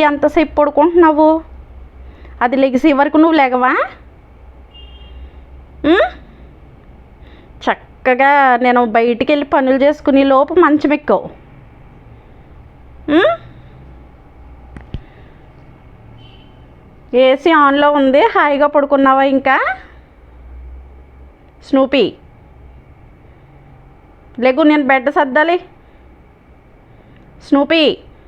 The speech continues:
స్నూపీ, ఇదిగో క్యారెట్, ఇదిగో. ఉం, క్యారెట్ కావాలి.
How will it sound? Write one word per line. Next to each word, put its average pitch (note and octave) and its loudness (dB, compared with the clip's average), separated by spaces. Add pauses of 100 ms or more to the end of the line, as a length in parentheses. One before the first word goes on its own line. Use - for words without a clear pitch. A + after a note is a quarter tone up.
(1800)
స్నూపీ, C4+ 0 (2000)
ఇదిగో G#3 0 (1080)
క్యారెట్, A#3 0
ఇదిగో. C#3 -2 (1160)
ఉం, G4 0 (140)
క్యారెట్ C#4+ -2
కావాలి. G#4+ 0